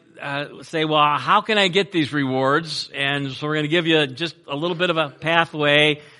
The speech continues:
some encouragement from Scripture. Here's what God's looking for. And here's how we can live our lives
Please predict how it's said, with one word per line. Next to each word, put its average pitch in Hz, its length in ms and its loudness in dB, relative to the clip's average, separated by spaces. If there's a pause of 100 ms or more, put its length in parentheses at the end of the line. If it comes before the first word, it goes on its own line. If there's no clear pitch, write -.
(120)
some 143 220 -4
encouragement 151 720 0
from 139 180 -8
Scripture. 139 600 -2 (380)
Here's 214 320 2
what 233 180 6
God's 220 320 2
looking 175 300 -2
for. 113 360 -12 (960)
And 175 180 2
here's 226 280 4
how 220 240 4
we 226 160 4
can 190 200 2
live 214 180 4
our 226 240 4
lives 185 580 4